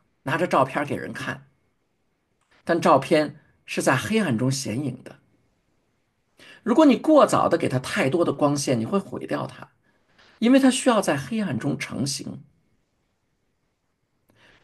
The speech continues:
如果你认真回顾，你会看到，你是在黑暗中被塑造成型的。你祈求光明，但是神在黑暗中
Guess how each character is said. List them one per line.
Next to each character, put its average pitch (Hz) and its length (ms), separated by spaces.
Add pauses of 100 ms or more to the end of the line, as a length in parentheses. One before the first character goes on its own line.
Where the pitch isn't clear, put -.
如 156 120
果 185 100
你 147 80
认 135 220
真 151 120
回 - 280
顾， - 320
你 135 60
会 - 140
看 - 280
到， - 240 (720)
你 165 100
是 165 140
在 220 100
黑 247 300
暗 147 260
中 - 260 (520)
被 135 120
塑 135 200
造 95 140
成 - 260
型 - 260
的。 - 160 (2000)
你 208 120
祈 139 280
求 131 200
光 185 240
明， - 320 (680)
但 262 140
是 233 100
神 226 220
在 226 140
黑 254 240
暗 214 220
中 - 280